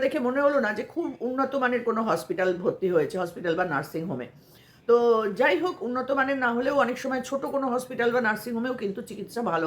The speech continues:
হয়, ভালো কোনো ডাক্তার থাকে। তো এখানে যিনি, আহ, ডাক্তার হিসেবে ওকে পরীক্ষা করলো ফার্স্ট ডে যাওয়ার পর, ভর্তি হওয়ার সময়, উনি কিন্তু দেখেই বলল যে ড্রিঙ্ক করা হয়। তখন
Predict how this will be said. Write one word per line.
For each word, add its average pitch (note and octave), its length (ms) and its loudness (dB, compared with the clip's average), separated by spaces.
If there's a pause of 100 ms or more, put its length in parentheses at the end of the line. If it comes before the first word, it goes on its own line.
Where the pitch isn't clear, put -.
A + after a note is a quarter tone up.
হয়, A#2 120 -4 (280)
ভালো A#3 200 6 (100)
কোনো C4 100 0 (120)
ডাক্তার G3 280 0 (120)
থাকে। D3+ 240 -6 (520)
তো C4+ 60 2 (160)
এখানে C#4+ 220 2 (100)
যিনি, C#4 140 -4
আহ, G#3 400 2 (120)
ডাক্তার G#3+ 300 0
হিসেবে C4 260 -4
ওকে B3+ 140 -6 (100)
পরীক্ষা A#3+ 340 -6
করলো A#3+ 220 -2 (100)
ফার্স্ট A#3+ 260 2
ডে B3 80 -6 (100)
যাওয়ার F3 340 4
পর, F#3+ 140 2 (360)
ভর্তি A#3 280 4
হওয়ার C4+ 220 2
সময়, G3 260 -2
উনি C4 180 -4
কিন্তু C4+ 180 -6 (140)
দেখেই C4 320 -4
বলল G#3 180 4 (380)
যে G3 140 6
ড্রিঙ্ক G#3+ 260 -4
করা B3+ 220 4
হয়। A#3+ 160 2 (400)
তখন B3 200 -4